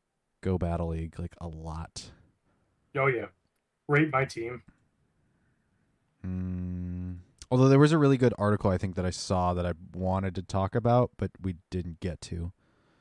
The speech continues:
Speaker 2: Uh, for last week?
Speaker 1: Um, yes.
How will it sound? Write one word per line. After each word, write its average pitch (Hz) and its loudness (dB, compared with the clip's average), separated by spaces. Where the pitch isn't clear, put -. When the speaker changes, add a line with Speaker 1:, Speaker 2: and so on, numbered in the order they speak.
Speaker 2:
Uh, 143 -16
for 139 0
last 117 -2
week? 147 0
Speaker 1:
Um, 98 -16
yes. 90 -6